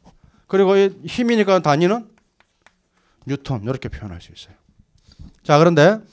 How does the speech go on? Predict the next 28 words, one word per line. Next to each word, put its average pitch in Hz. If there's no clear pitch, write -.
그, 139
그 143
다음 185
페이지를 170
쭉 147
이야기하기 143
이전에 107
자, 80
내가 123
그 110
벡터하고 180
스칼라를 175
수학적으로 185
표현하는 190
방법에 131
대해 95
지금 95
설명을 107
해줄게요. 80
자, 98
요런, 139
요런 165
것들이 127
왜 104
이렇게 139
요런 127
식으로 123
표현되는가? 101